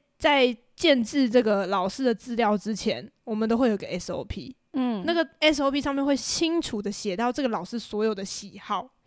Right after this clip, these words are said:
Speaker 2: 哦。
Speaker 1: 喜欢什么，不喜欢什么，然后他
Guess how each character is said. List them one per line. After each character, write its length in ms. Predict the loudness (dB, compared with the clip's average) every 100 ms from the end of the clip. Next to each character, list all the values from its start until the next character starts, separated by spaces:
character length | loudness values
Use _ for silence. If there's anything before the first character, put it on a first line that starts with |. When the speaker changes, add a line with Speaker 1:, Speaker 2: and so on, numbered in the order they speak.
| _ _ -20 -10
Speaker 2:
哦。 80 | -6
Speaker 1:
喜 280 | -2 2
欢 200 | 4 4
什 140 | 2 0
么， 100 | -2
不 240 | -4 -2
喜 140 | 0 0
欢 240 | 0 -2
什 160 | -2 -6
么， 160 | -8
然 160 | -10 -4
后 140 | -2
他 280 | -2 -2 -4